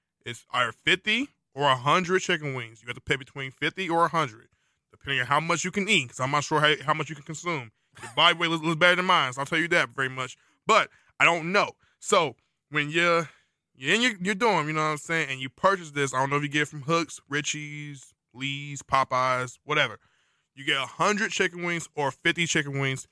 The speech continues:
You're sitting down in one sitting, and you have about, let's say, one or two, three hours to get it all consumed, done with, and yeah.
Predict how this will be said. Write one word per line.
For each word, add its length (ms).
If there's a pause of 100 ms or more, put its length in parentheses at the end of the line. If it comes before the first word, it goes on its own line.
(120)
You're 120
sitting 240
down 200
in 60
one 180
sitting, 420 (260)
and 120
you 120
have 200
about, 440 (720)
let's 180
say, 480
one 380
or 40
two, 460
three 200
hours 300 (600)
to 100
get 120
it 40
all 300 (540)
consumed, 640 (340)
done 260
with, 300 (720)
and 360 (480)
yeah. 180